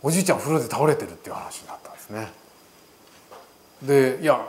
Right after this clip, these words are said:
脳卒中で倒れたんじゃないんですよ。ひっくり返って、石鹸で滑って起き上がれないんですよ。もうあの、ひっくり返った亀みたいな感じになってるんですよね。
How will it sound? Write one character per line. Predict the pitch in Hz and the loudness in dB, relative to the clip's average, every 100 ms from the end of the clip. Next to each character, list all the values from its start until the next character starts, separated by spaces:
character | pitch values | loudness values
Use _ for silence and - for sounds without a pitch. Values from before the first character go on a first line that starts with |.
| - | 4
脳 | 190 226 | 6 6
卒 | 269 233 | 4 2
中 | |
で | 151 139 | 2 4
倒 | 135 | 4
れ | 127 | 4
た | 95 | 0
ん | |
じ | 90 | -6
ゃ | |
な | 85 | -12
い | |
ん | |
で | - | -12
す | 113 | -12
よ。 | 156 - - _ _ _ - - - _ _ | -12 -16 -20 _ _ _ -20 -20 -20 _ _
ひ | - | -16
っ | - | -2
く | 254 | 4
り | 247 | 6
返 | 254 | 6
っ | |
て、 | 220 139 107 - - _ - | 6 2 2 -8 -20 _ -10
石 | - 202 | 0 4
鹸 | 254 233 | 4 4
で | |
滑 | 226 220 | 2 0
っ | 240 | 2
て | 147 107 - - | 2 0 -4 -6
起 | |
き | 160 | 4
上 | 220 | 6
が | 214 | 6
れ | |
な | 208 | 2
い | 190 | -2
ん | |
で | - | -4
す | - | -12
よ。 | - - - - - - - - - - - - - - | -18 -20 -20 -20 -20 -20 -20 -20 -20 -20 -20 -20 -20 0
も | 190 190 | 6 8
う | |
あ | |
の、 | 185 175 175 - 156 156 - - | 8 8 8 2 -8 -10 -8 -8
ひ | - | 0
っ | |
く | 247 | 6
り | |
返 | 247 | 8
っ | |
た | 202 | 8
亀 | 240 247 | 6 4
み | 190 | 4
た | 139 | 2
い | 113 | 0
な | |
感 | - 95 | -4 -10
じ | - | -12
に | 90 | -14
な | |
っ | - | -16
て | |
る | - | -20
ん | |
で | - | -16
す | 135 | -6
よ | |
ね。 | 165 | -4